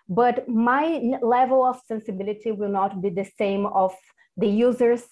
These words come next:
of spaces, or the client's level of sensibility will not be the same of the users of spaces, because sometimes the client will, is one person, the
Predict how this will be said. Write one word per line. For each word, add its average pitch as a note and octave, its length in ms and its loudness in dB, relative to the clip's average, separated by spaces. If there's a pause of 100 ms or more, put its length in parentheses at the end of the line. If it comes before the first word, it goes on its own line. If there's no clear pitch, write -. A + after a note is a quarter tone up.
of G3+ 140 -4
spaces, F3+ 640 -4
or C#4 420 2 (380)
the B3 300 0
client's E4 560 0
level C4 440 2
of A#3+ 120 -6
sensibility A3 720 -4
will A#3+ 240 2
not A#3 480 2
be A#3+ 80 -2
the A#3 120 0 (160)
same A3 200 0
of G#3 160 -2
the A3+ 80 2
users A3 480 2
of G3 120 -2
spaces, F3+ 500 -6
because F#3+ 260 -2
sometimes F#3 480 -2
the F#3 100 -4
client B3 420 0
will, A#3+ 220 -4
is G#3 140 -4
one G3 200 -2
person, A#3 420 0
the G3 80 2